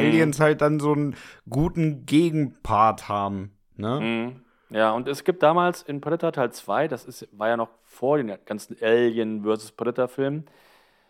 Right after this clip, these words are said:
Speaker 2: ähm, da sieht man das Raumschiff von so einem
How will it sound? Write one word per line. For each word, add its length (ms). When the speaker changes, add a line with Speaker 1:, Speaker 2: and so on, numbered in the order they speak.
Speaker 2:
ähm, 680
da 480
sieht 220
man 80
das 220
Raumschiff 440
von 160
so 100
einem 120